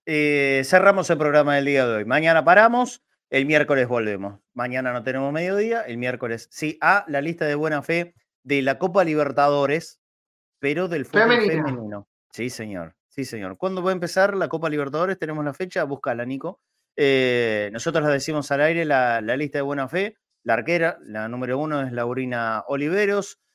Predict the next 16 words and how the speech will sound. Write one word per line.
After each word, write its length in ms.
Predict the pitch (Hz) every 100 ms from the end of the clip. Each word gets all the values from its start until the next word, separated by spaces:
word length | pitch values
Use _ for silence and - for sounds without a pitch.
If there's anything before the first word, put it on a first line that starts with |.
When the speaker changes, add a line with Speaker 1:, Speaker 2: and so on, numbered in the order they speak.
| _ -
Speaker 1:
Número 480 | 160 160 160 151
dos, 320 | 160 190 185 -
Noelia 640 | 139 139 156 165 165 156 -
Espíndola. 640 | 123 - - 220 208 196 185
Número 320 | 151 135 135
tres, 200 | 165 165
Gabriela 460 | 135 131 139 139 131
Barrios. 580 | 160 175 175 175 - 143
Número 320 | 131 131 127
cuatro, 320 | 170 170 151
Julieta 460 | - 117 123 123 131
Cruz. 420 | 202 214 202 - _ _ _ -
Número 260 | 147 151 143
cinco, 320 | - 175 139
Vanina 460 | 127 139 147 135 -
Preninger. 680 | 214 208 185 165 196 202